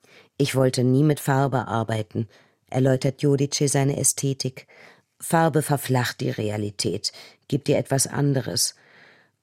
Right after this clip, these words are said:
Neunzehnhundertdreiundsiebzig legte er Bilder zur damals gerade ausgebrochenen Cholera-Epidemie vor. Der Bauch der Cholera.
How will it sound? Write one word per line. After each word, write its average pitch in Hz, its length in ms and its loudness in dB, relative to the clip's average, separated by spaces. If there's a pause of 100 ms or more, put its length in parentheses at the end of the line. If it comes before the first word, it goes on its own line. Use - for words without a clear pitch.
(140)
Neunzehnhundertdreiundsiebzig 185 1700 2
legte 165 340 0
er 170 100 -2
Bilder 165 580 2
zur - 200 0
damals 156 460 2
gerade 151 500 0
ausgebrochenen 147 800 0
Cholera-Epidemie 131 1200 0
vor. 131 380 0 (720)
Der 139 120 4
Bauch 151 460 0 (100)
der 131 80 0
Cholera. 127 680 -2